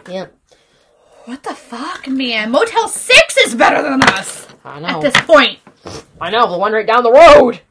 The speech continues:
Speaker 1: is better than us.
Speaker 2: My God.
Speaker 1: Oh my God.
Speaker 2: There's no helping this place. And the thing is,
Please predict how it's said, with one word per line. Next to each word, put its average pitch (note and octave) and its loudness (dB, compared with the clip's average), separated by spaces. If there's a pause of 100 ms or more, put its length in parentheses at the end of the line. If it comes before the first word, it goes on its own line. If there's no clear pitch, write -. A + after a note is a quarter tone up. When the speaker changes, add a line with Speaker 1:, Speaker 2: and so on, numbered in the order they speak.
(120)
Speaker 1:
is A3 -14
better F#3+ 2
than A#3 -6 (460)
us. - -20 (180)
Speaker 2:
My F#4+ -16
God. C#4 0 (640)
Speaker 1:
Oh B3 -14
my F#3 -12
God. F3+ -14 (220)
Speaker 2:
There's D#4 -8
no D#4 -10
helping F#4 -8
this E4+ -14
place. C4+ -4
And C4 -10
the F4+ -14
thing B4+ 0
is, A#4+ 2